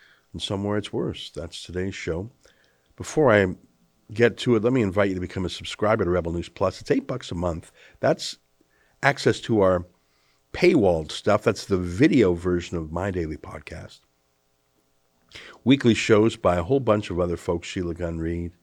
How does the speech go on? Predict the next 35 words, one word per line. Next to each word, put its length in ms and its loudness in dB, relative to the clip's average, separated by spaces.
David 280 -4
Menzies, 840 -8
Andrew 220 -12
Chapados, 840 -8
Nat 460 -2
and 240 -14
Kat 580 -8
have 140 -10
a 20 -8
new 160 -8
show 300 -10
too. 340 -10
So 320 -6
there's 160 -6
a 20 -2
lot 240 2
of 140 0
value 360 4
there. 200 -6
It's 160 -14
just 240 -10
eight 160 2
bucks 260 -6
a 40 -8
month. 200 -6
Go 140 2
to 40 2
rebel 200 2
news 140 -4
plus 300 -4
dot 200 -6
com 220 -6
and 100 -10
click 160 -14
subscribe. 560 -8